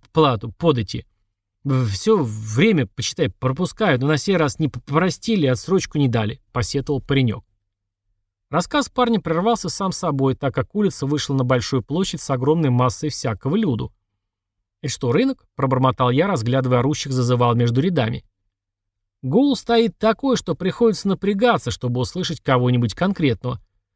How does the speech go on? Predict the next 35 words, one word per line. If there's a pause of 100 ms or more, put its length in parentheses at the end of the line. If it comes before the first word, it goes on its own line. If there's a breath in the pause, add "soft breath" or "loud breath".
(200)
«Да,
о,
о,
он
самый», (120)
подтвердил
очевидный
Федя. (240)
«П-п-п-,
первый
после
м-,
моста
через
Итиль», (520)
пояснил
он,
повысив
голос. (680)
Ага,
это
означает,
что
рынков
несколько,
и
на
этом
сконцентрировано
всё
то,
что
пересекает
широкую
реку.